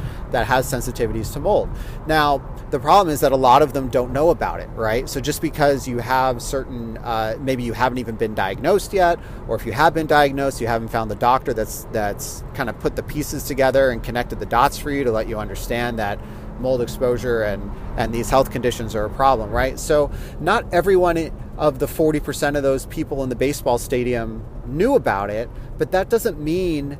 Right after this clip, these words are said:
that it's not an issue for them. And so this was really the visual I used to set it up. I probably took about ten minutes at the beginning of this presentation. So I only had sixty minutes. So,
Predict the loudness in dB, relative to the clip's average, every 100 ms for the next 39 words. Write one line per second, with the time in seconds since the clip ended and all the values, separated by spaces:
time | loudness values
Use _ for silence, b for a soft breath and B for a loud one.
0 | -14 -16 -8 0 2 4 2 -2 -12 -14
1 | -12 -8 -6 0 0 2 -2 -4 -6 -8
2 | -8 -8 -8 -10 -12 B B B -6 0
3 | 2 6 6 8 6 6 4 4 2 2
4 | 2 4 6 6 6 0 -2 -2 -2 2
5 | 2 4 2 -2 -2 2 4 4 2 -2
6 | -2 0 2 4 4 2 -2 -10 -12 -6
7 | -4 -2 -2 -2 -4 -4 -6 -4 -4 -4
8 | -4 -4 -2 -4 0 -2 0 -4 -4 -4
9 | -2 -4 -4 -2 0 0 -2 -4 -4 -4
10 | -4 -6 -8 -2 0 0